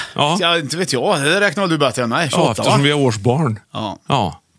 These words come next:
Speaker 1: Perfekt.
Speaker 2: Tjugoåtta blir jag.
Speaker 1: Var det?
Speaker 2: Ja.
Speaker 1: Nej.
Speaker 2: Nej.
Speaker 1: Nej. Det är oviktigt
Speaker 2: Ja,
Speaker 1: egentligen.
Speaker 2: det är det. Det är O S i alla fall. Salt Lake City,
Speaker 1: Mm.
Speaker 2: som det händer. Han tar sig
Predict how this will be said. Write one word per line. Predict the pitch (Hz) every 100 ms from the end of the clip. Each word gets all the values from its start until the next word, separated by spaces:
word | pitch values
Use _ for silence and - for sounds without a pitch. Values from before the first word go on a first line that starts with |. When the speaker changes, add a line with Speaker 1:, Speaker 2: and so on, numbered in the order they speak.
| _
Speaker 1:
Perfekt. | - - 202 - - -
Speaker 2:
Tjugoåtta | - 135 - 101
blir | 117
jag. | 78 - _ _ _ _ _ -
Speaker 1:
Var | 143
det? | 185 - _ _ _ _ _ _ _ -
Speaker 2:
Ja. | 110 - - - - _ -
Speaker 1:
Nej. | 117 110 104 - -
Speaker 2:
Nej. | 82 50 - - -
Speaker 1:
Nej. | - - - _ _ _ - - 185 - - 160
Det | 156
är | 196 185
oviktigt | 196 123 104 135
Speaker 2:
Ja, | 220
Speaker 1:
egentligen. | 240 302 277
Speaker 2:
det |
är | 127
det. | - - - -
Det | - 277
är | 277
O | 262 240
S | 220 233
i |
alla | 202 185
fall. | 160 117 - _ _
Salt | - 208 196
Lake | 180 170
City, | - 143 - 127 123
Speaker 1:
Mm. | 147 196 202
Speaker 2:
som | 139
det | 139
händer. | 120 104 117 139 101 _ _ - - -
Han | - 208
tar | 202 139
sig | - 120 117